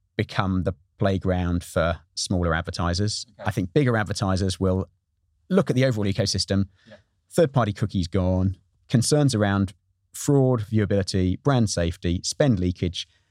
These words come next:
Speaker 1: and data permissioning.
Speaker 2: Mm-hmm.
Speaker 1: All five of those areas are much easier to mitigate in a well-curated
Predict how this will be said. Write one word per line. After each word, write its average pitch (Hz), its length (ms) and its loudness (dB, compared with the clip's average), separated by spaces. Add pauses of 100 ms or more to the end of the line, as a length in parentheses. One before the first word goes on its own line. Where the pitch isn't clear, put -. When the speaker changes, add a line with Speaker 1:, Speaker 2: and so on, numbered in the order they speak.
(180)
Speaker 1:
and 92 160 -2
data 107 260 0
permissioning. - 560 -2
Speaker 2:
Mm-hmm. - 560 -20 (600)
Speaker 1:
All 170 220 2
five 139 320 0
of 120 80 0
those 117 220 2
areas 110 680 -2 (320)
are 104 120 0
much 127 460 4
easier 110 240 2
to 110 120 -2
mitigate 92 720 -2 (340)
in 104 140 2
a 101 160 2
well-curated 104 720 0